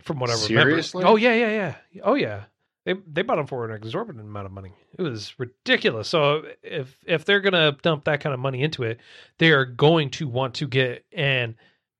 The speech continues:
Speaker 1: a return of investment in it. So
Speaker 2: A hundred percent, I agree. But
Speaker 1: it, it
Speaker 2: didn't Sony do, good?
Speaker 1: No, I was gonna say, so it makes sense when they wanna try and do something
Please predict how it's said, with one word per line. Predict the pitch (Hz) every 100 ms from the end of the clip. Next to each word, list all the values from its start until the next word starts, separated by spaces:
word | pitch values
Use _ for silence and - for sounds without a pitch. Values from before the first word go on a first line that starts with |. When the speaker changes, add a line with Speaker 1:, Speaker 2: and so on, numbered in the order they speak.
| -
Speaker 1:
a | 135
return | 120 160 147 - 165 147 143
of | 143 127
investment | 117 120 131 - 123 - _
in | 156 147
it. | 107 95 - - _ _ _ _ _
So | - 151 127
Speaker 2:
A | 135
hundred | 165 123
percent, | 107 - 185 117
I | 101 101
agree. | 143 156 90 95 _ _ _ _ _ _ -
But | 170
Speaker 1:
it, | 180 165
it | -
Speaker 2:
didn't | 185 240 370
Sony | 294 - 202 208 190
do, | 190 185 _ _ _ _
good? | 147 156 _ _ _ -
Speaker 1:
No, | 160
I | 151 147
was | 139
gonna | 151 139
say, | 262 180
so | 156
it | 143
makes | 147 -
sense | 247 214 -
when | 156
they | 139 131
wanna | 139 143 127
try | - 156 131
and | 120
do | 147
something | 143 151 - 139 123